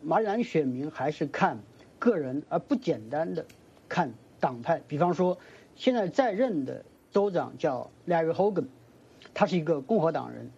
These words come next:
他这八年在马里兰的口碑，这么一个深蓝的州的口碑，其实是非常好的。所以在这样一个民主党占据绝对优势的州，也能选出共和党的州长来，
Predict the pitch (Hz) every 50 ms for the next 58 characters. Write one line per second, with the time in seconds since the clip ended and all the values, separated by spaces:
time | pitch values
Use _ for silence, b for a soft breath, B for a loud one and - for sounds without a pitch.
0 | B B B B B B - - - - - 262 247 247 226 175 - 254 247 247
1 | 254 214 165 160 156 160 175 156 135 127 - 147 143 139 156 175 160 143 131 139
2 | 147 147 143 - - 143 135 123 120 151 151 151 - - - - 180 170 151 151
3 | 143 151 139 - 196 190 196 180 147 135 151 156 143 135 147 147 143 151 143 -
4 | 147 127 120 110 127 - - - - - - 160 151 135 139 139 135 - 143 131
5 | 120 113 110 - - B B B B B B B B B B - - 214 233 208
6 | 170 147 151 160 - 139 117 110 117 127 - - - - 233 254 226 254 B B
7 | B B _ _ - 247 240 233 285 262 233 190 180 170 185 156 151 160 175 202
8 | 208 233 196 196 143 123 127 143 143 214 196 170 156 151 156 143 131 123 - -
9 | - _ _ _ - 151 151 175 208 240 208 156 165 196 196 202 196 - 170 143
10 | 131 - 160 151 156 160 B B B B - 180 170 160 151 160 185 190 - -
11 | 151 120 120 120 - - 139 147 - B B B B B B - - 220 190 190
12 | 190 151 131 131 131 131 196 202 226 208 165 127 117 113 113 120 120 127